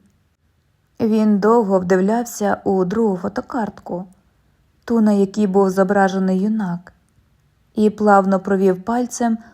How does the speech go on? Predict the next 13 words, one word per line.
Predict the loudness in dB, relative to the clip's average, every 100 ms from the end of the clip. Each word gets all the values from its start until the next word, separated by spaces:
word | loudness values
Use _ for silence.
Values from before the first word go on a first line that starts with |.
| _ -6
уздовж | -4 0 0 2
рубця, | -2 -6 -10 -8 -8 -12 _ _ _ _ _ _ 0
який | 0 2 -2
тягнувся | 2 2 4 2 0 -2 0 0 -2 -6
через | -2 -2 -2
його | -2 0 -2 -2
обличчя | -2 0 -2 -2 -2 -2
від | 0
лівої | 2 4 4 2
скроні | -4 -4 -2 0 -2 -4 _ _ _ _ -2
до | 0 0
куточка | -2 -4 -4 -4 -6 -8
губ. | -6 -8 -10